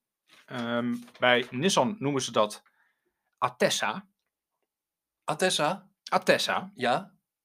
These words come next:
Speaker 1: Eh, dat is hetzelfde systeem dat ook in de Skylines, ja, hetzelfde principe, denk ik, in de Skyline R drieëndertig en vierendertig zit.
Speaker 2: Ja.
Speaker 1: Ehm, het werkt met een, met een Fisco-koppeling,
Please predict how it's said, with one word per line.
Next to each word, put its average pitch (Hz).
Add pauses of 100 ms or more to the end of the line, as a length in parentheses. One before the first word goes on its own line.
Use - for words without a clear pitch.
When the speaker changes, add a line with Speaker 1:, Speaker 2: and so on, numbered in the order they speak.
(140)
Speaker 1:
Eh, 147
dat 151
is 147
hetzelfde 175
systeem 139
dat 127
ook -
in 147
de 117
Skylines, 143
ja, -
hetzelfde 98
principe, 123
denk 135
ik, -
in 107
de 101
Skyline 101
R 113
drieëndertig 139
en 113
vierendertig 190
zit. -
Speaker 2:
Ja. 104 (880)
Speaker 1:
Ehm, 185
het 165
werkt 143
met 123
een, 120
met 120
een 120
Fisco-koppeling, 120